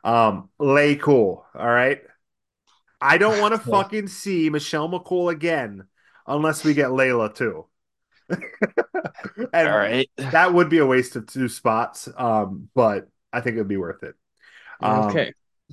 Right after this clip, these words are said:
Speaker 1: <laughs> that, that's number five. It's definitely not the greatest, okay? Number six,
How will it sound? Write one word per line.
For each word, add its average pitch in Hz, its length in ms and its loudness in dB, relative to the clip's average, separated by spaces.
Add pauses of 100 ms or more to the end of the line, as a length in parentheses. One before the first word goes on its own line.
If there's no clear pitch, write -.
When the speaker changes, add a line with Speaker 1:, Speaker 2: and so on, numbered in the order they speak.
Speaker 1:
<laughs> - 520 -10
that, 131 180 2
that's 135 240 2
number 127 240 2
five. 95 480 -2
It's 127 200 -8
definitely 143 680 0
not 120 280 -4
the 113 80 -4
greatest, 92 480 -6
okay? 110 300 -2 (380)
Number 165 320 4
six, - 640 -2